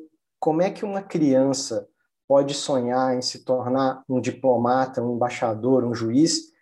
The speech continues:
se ela nunca viu um, um, um embaixador, um diplomata, um juiz que parece com ela, né?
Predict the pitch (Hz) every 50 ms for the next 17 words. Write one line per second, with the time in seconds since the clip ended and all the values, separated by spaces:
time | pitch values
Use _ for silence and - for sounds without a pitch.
0 | _ _ - - - 147 156 160 160 156 170 208 - - 233 202 165 135 131 143
1 | 160 180 185 - - 156 151 156 156 151 151 147 - 139 135 139 139 135 135 135
2 | 135 131 127 131 127 131 127 123 135 127 - - 131 120 117 127 135 143 143 139
3 | 127 131 - - 131 123 135 135 135 143 135 127 135 135 147 147 - - - -
4 | 160 156 143 123 127 139 127 - - - - 110 101 95 95 101 113 127 135 -
5 | -